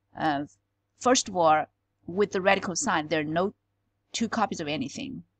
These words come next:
Single five, single seven, single A, single B, and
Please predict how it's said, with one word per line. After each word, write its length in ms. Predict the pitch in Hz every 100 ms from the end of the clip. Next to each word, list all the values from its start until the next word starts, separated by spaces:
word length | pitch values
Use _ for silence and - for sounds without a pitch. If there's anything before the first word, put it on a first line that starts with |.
| _
Single 400 | - - 202 175
five, 320 | 170 165 175 -
single 280 | 180 160
seven, 400 | 160 170 170 170
single 380 | 180 180 175 151
A, 160 | 165 165
single 340 | - 156 131
B, 300 | 127 135 - _ _ _ _ _
and 340 | 143 131 -